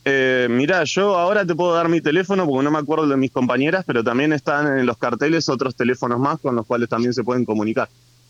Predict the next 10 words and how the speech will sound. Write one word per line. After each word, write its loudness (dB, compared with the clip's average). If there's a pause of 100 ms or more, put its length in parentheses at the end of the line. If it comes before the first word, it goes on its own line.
(840)
Eh, 2 (240)
el 2
mío 2
es -2
dos 0
dos 0
uno, 0 (1200)
cinco 2
cuatro 0
tres, -4